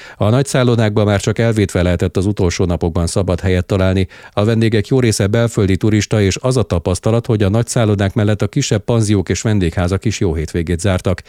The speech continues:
A szakemberek azt mondják, hogy a legtöbben péntektől hétfőig, illetve keddig foglaltak a szállodákban, panziókban.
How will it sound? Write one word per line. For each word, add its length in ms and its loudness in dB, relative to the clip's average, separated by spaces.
A 160 0
szakemberek 500 2
azt 160 -2
mondják, 300 2
hogy 120 0
a 40 4
legtöbben 500 0
péntektől 480 0
hétfőig, 580 0
illetve 400 0
keddig 380 -2
foglaltak 560 -2
a 60 0
szállodákban, 720 0
panziókban. 920 -6